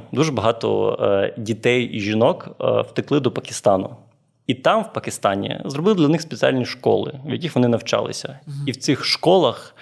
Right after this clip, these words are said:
Speaker 1: е, з'явився цей рух "Талібан". Це була,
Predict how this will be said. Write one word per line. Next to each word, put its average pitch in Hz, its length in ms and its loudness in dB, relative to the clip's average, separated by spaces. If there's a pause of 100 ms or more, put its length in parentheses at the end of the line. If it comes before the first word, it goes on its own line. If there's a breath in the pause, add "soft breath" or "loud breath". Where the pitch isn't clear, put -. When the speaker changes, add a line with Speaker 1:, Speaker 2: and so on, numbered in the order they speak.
(240 loud breath)
Speaker 1:
е, 110 380 4
з'явився 117 460 2
цей 113 300 0
рух 110 420 0
"Талібан". 98 520 0 (680)
Це 120 140 2
була, 147 460 4